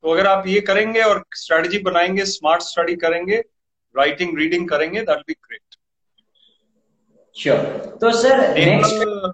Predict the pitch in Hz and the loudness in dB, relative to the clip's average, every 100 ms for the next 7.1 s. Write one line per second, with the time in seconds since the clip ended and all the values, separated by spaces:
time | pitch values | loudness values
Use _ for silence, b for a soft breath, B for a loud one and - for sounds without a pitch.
0 | 165 160 _ _ _ _ 151 151 143 160 | -8 -12 _ _ _ _ 2 4 4 2
1 | 208 - 190 196 208 190 165 180 180 170 | 0 -4 -6 -4 -4 -2 0 2 2 0
2 | 165 185 180 170 175 170 147 165 165 160 | 0 -4 -6 -8 -6 -6 -4 -4 -2 -2
3 | 165 160 160 143 143 147 190 214 _ _ | -4 -8 -2 2 2 0 -6 -8 _ _
4 | _ _ _ _ 151 143 139 151 151 214 | _ _ _ _ 0 4 6 6 4 2
5 | 208 175 170 185 185 185 202 202 202 190 | 0 -2 -4 0 0 2 0 -4 -4 0
6 | 180 190 175 165 165 175 165 - 190 190 | 2 2 0 -2 -2 0 -2 -2 -2 -2
7 | 185 | -4